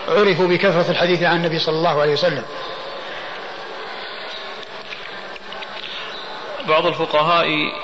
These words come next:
Speaker 2: يقول إن الزوج لا يغسل زوجته، وكذلك الزوجة لا تغسله، لأن عقد الزوجية انتهى.
Speaker 1: ال-،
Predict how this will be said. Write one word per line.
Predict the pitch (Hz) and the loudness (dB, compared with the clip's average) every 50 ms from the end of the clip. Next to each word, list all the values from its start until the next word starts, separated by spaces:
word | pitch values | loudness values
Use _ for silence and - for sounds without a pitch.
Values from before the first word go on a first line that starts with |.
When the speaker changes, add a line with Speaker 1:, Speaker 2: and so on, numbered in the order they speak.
| - - | -4 0
Speaker 2:
يقول | 139 143 139 - 165 165 160 147 143 - | 0 0 0 2 2 2 2 2 2 2
إن | - 147 147 143 | 0 0 2 2
الزوج | 143 139 135 151 160 160 156 139 143 | 2 0 2 2 4 4 4 2 2
لا | 147 156 | 4 4
يغسل | 175 175 165 147 156 151 - - 139 135 135 131 | 4 4 4 2 2 0 0 -4 -2 -2 0 2
زوجته، | 131 131 131 131 143 151 143 143 127 123 135 | 2 2 2 2 2 0 2 2 2 2 2
وكذلك | 147 143 127 120 - 131 127 135 139 135 - | 0 0 0 0 0 2 2 2 2 0 -2
الزوجة | 135 120 117 139 143 143 131 127 120 | -2 -4 0 2 2 2 2 2 2
لا | 123 139 143 | 4 4 4
تغسله، | 135 - 135 127 135 131 - - 143 135 147 143 - - - - - - - - | 4 2 2 0 0 0 -2 -4 -2 0 0 -2 -2 -6 -8 -8 -10 -10 -6 -2
لأن | - 143 156 165 160 156 | 2 2 4 4 4 4
عقد | 151 160 160 160 151 | 4 2 2 0 0
الزوجية | 147 139 135 143 139 139 135 156 165 170 165 170 170 165 165 - | 0 0 2 2 2 2 2 2 2 2 4 4 4 2 2 0
انتهى. | 151 143 135 - 151 131 127 120 113 - - - - - - - - - - - - - - - - - - - - - - - - - - - - - - - - - - | -2 -2 0 2 2 2 2 0 0 -2 -4 -8 -8 -8 -8 -10 -10 -10 -10 -10 -10 -10 -10 -12 -12 -12 -12 -12 -12 -12 -12 -12 -12 -12 -12 -12 -12 -12 -12 -14 -12 -6 -2
Speaker 1:
ال-، | 160 175 180 165 170 160 156 156 151 147 143 143 147 165 | 0 2 4 4 6 6 6 6 6 4 4 2 2 0